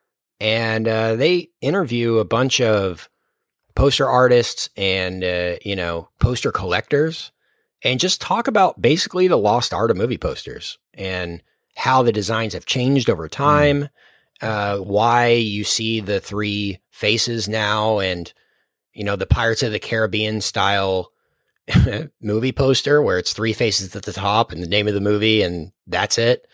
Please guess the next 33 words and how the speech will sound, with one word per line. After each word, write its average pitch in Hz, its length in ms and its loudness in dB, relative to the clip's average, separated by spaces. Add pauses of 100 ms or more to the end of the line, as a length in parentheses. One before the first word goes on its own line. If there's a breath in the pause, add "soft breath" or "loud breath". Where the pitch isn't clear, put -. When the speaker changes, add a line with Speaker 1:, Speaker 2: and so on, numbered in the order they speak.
(480 soft breath)
Speaker 1:
Um, 92 380 -6 (540)
and 120 300 2
how 147 200 4
there's 165 220 2
been 175 200 2
this 170 160 2
huge 175 600 -2
movement 120 680 0 (200)
with 113 220 0
Mondo, 123 520 0 (320)
and 92 520 -4 (140)
they 101 180 2
interviewed 110 460 0
Speaker 2:
Mm. 101 40 -2
Speaker 1:
Mondo 101 460 2
and, 92 220 -4
and 92 140 -2
how 92 160 0
these 95 160 -2
custom 117 420 0
posters 90 520 -2
are 85 100 0
starting 98 300 -2
to 90 60 -8
become 87 280 -8
a 87 60 -6
huge 92 580 -8 (360 soft breath)
thing, 127 520 0
and 90 380 -2
studios 107 440 0
are 85 80 0
realizing 113 640 4
that, 107 440 0